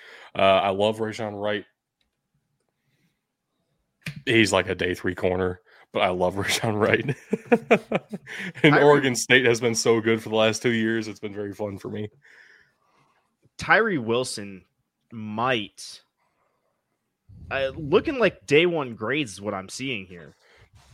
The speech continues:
Speaker 1: Uh, more than day one grade. He m-,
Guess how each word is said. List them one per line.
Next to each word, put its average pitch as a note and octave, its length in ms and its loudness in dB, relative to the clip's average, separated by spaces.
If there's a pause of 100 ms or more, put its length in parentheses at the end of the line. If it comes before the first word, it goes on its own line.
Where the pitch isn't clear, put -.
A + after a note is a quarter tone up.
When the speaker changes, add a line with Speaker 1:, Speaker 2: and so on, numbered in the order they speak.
(120)
Speaker 1:
Uh, C#3 380 -2 (300)
more D3 280 -4
than A#2+ 140 -8
day B2 220 -4
one B2 320 -2
grade. F2+ 480 -6
He A2+ 200 -8
m-, A2 400 -14